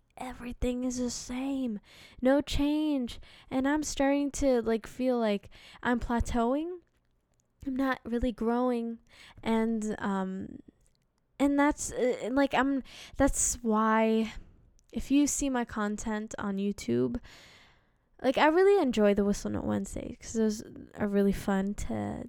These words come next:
to do and to edit. And, um, they get a lot of, uh, views and guaranteed views because people wanna hear that. Um, but, like, my other videos, like, I'm, I'm kinda, like, getting tired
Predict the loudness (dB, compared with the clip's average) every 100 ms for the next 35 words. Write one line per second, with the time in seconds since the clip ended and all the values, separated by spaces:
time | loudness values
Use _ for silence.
0 | -4 0 2 4 2 2 0 -2 -2 -4
1 | -2 0 0 0 -2 -10 -10 -20 -20 -20
2 | -4 0 2 2 0 0 -2 -2 -2 -2
3 | 2 2 2 0 2 2 2 0 -4 -8
4 | -18 -20 -10 -6 -4 -4 -2 -2 -2 -4
5 | -4 -4 -2 -4 -6 -8 -10 -16 -4 4
6 | 4 4 2 0 2 0 0 0 -2 0
7 | -2 -2 -2 0 -2 -2 2 4 4 0
8 | -4 -10 -18 -20 -12 -2 0 2 0 -2
9 | -2 0 0 0 -6 -20 _ _ _ -4
10 | 0 2 2 4 6 6 4 0 0 0
11 | 0 -2 -4 -2 -2 0 -2 -6 -2 -2
12 | 0 -2 -6 -8 -10 -6 -6 -4 -4 -4
13 | -6 -8 _ -6 -4 -4 -4 0 0 0
14 | -2 0 0 -2